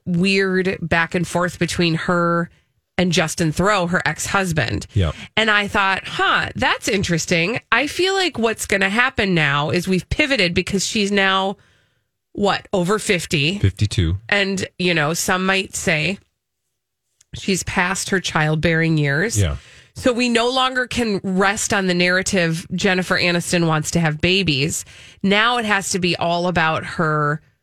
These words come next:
Speaker 1: dating life and
Speaker 2: Yeah.
Speaker 1: her sex
Speaker 2: Well, what
Speaker 1: life.
Speaker 2: else does she have left?
Speaker 1: Nothing.
Speaker 2: Otherwise,
Speaker 1: 'Cause
Speaker 2: she'd
Speaker 1: she's
Speaker 2: just be cold and alone.
Speaker 1: Yeah, which,
Speaker 2: Right?
Speaker 1: you know, you know, women can't be alone.
Speaker 2: No. That,
Speaker 1: They
Speaker 2: that
Speaker 1: can't survive that way.
Speaker 2: I mean, it's one thing to be barren, but to be
Speaker 1: Right.
Speaker 2: barren, old, and alone.
Speaker 1: Oh, my gosh.
Speaker 2: Mm.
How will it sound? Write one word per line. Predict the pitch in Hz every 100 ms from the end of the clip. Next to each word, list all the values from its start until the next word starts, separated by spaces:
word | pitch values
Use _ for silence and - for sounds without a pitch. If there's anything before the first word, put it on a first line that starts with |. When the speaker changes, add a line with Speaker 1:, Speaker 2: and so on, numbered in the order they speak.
| _ _ _ _ _ _ _ - 180
Speaker 1:
dating | 165 185 165 160
life | 127 - -
and | 185
Speaker 2:
Yeah. | 196
Speaker 1:
her |
sex | - 165 110
Speaker 2:
Well, | 117
what |
Speaker 1:
life. | 131
Speaker 2:
else | 127 -
does | 117
she | -
have | 107 95
left? | 117 90 -
Speaker 1:
Nothing. | 208 214 - 156 110 -
Speaker 2:
Otherwise, | 104 120 117 214
Speaker 1:
'Cause |
Speaker 2:
she'd | 107
Speaker 1:
she's | 110 92
Speaker 2:
just |
be | 107 98 -
cold | - 101 104 98
and |
alone. | 92 90 107 80 107
Speaker 1:
Yeah, | 220 160 -
which, | 180 202 - -
Speaker 2:
Right? | 82 113 196
Speaker 1:
you | 226
know, | 233 196 160 165 208 - _
you | 180 220
know, | 202 180
women | 180 190 175 170
can't | - 175 -
be | 156
alone. | 147 139 175 156 113
Speaker 2:
No. | 160 170 80 - - _ _ -
That, | 107 101
Speaker 1:
They | 185
Speaker 2:
that | 220
Speaker 1:
can't | 226 214
survive | - 202 190 185 170
that | 151 -
way. | 151 98
Speaker 2:
I |
mean, | 110 113
it's | 107 117
one | 117
thing | 117 107
to |
be | 101
barren, | 78 87 98 120 82
but | 80 85
to | -
be | 87
Speaker 1:
Right. | 82 160
Speaker 2:
barren, | 90 92 90
old, | 82 85 87
and | 82
alone. | 78 76 98 90 69
Speaker 1:
Oh, | 190
my | 180 147
gosh. | 151 151 139 107
Speaker 2:
Mm. | 113